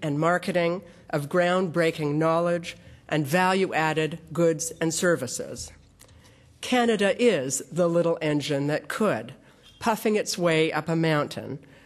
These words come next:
and our old "I think I can" optimism is no longer enough to get us through. It can be done,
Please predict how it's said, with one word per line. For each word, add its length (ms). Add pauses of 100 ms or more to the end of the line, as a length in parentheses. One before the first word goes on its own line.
(260)
and 180
our 200
old 440
"I 140
think 320
I 140
can" 340
optimism 800
is 180
no 220
longer 460
enough 340
to 100
get 200
us 180
through. 440 (920)
It 180
can 340
be 180
done, 560